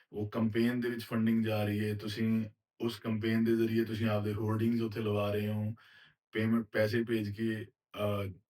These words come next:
ਉੱਥੇ ਡੋਨੇਸ਼ਨਸ ਕਰ ਰਹੇ ਹੋ, ਹਨਾ? ਤੁਸੀਂ ਜਿਹੜੇ ਆਪਦੇ ਨਾਲ ਲੋਕ ਜੋੜੇ, ਉਹਨਾਂ ਜ਼ਰੀਏ, ਅਹ, ਪਾਰਟੀ ਦੀਆਂ ਜਿਹੜੀਆਂ ਨੀਤੀਆਂ ਨੂੰ ਅੱਗੇ ਵਧਾ ਰਹੇ ਹੋ, ਇਹ ਸਾਰੀਆਂ ਚੀਜ਼ਾਂ ਨੂੰ ਕੰਟੀਨਿਊ ਰੱਖਣਾ ਬੜਾ ਜ਼ਰੂਰੀ ਹੈ।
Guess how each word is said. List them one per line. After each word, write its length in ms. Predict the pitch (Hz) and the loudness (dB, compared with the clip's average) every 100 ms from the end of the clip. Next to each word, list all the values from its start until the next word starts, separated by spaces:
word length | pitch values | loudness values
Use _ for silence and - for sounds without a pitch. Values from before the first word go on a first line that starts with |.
| - - | -14 -8
ਉੱਥੇ 220 | 104 113 | -4 -2
ਡੋਨੇਸ਼ਨਸ 580 | 107 110 113 127 113 - | 0 0 0 -2 -4 -4
ਕਰ 220 | 113 104 | -2 -2
ਰਹੇ 220 | 107 107 | -2 -2
ਹੋ, 160 | 107 104 | 0 -2
ਹਨਾ? 200 | 180 - _ - - _ | -2 -6 _ -20 -20 _
ਤੁਸੀਂ 220 | - 110 117 | -6 -2 0
ਜਿਹੜੇ 180 | 117 | 2
ਆਪਦੇ 300 | 113 110 113 | 2 2 2
ਨਾਲ 300 | 113 107 110 | 0 0 0
ਲੋਕ 280 | 110 113 110 | -2 -4 -4
ਜੋੜੇ, 320 | 110 110 110 113 | -6 -2 -2 0
ਉਹਨਾਂ 400 | 110 131 131 127 | -2 0 0 -2
ਜ਼ਰੀਏ, 520 | 113 107 110 113 117 110 - - - - | -2 0 2 2 2 -4 -18 -20 -20 -6
ਅਹ, 400 | 101 98 95 90 - _ _ _ _ _ - | -4 -2 -4 -10 -16 _ _ _ _ _ -2
ਪਾਰਟੀ 360 | 104 101 113 | 0 2 2
ਦੀਆਂ 200 | 117 117 | 2 4
ਜਿਹੜੀਆਂ 680 | 113 110 110 110 107 98 101 - - | 2 0 0 0 -2 -4 -8 -16 -6
ਨੀਤੀਆਂ 360 | 98 107 110 117 | -2 -2 0 0
ਨੂੰ 180 | 113 107 | 0 0
ਅੱਗੇ 160 | 110 | -2
ਵਧਾ 280 | 117 113 107 | -2 -2 -2
ਰਹੇ 100 | 101 | -2
ਹੋ, 40 | 117 | -2
ਇਹ 120 | 160 | -4
ਸਾਰੀਆਂ 440 | - 151 170 185 | 0 0 0 -2
ਚੀਜ਼ਾਂ 360 | 170 139 135 139 | -4 -2 0 0
ਨੂੰ 280 | 147 170 - | 0 -4 -2
ਕੰਟੀਨਿਊ 560 | 135 131 147 147 147 | -2 0 -2 -2 -2
ਰੱਖਣਾ 440 | 131 113 117 110 143 | -4 -4 -2 0 0
ਬੜਾ 260 | 123 110 | 0 0
ਜ਼ਰੂਰੀ 500 | 110 101 101 98 101 | 0 -2 -2 -2 0
ਹੈ। 220 | 101 156 | -2 -4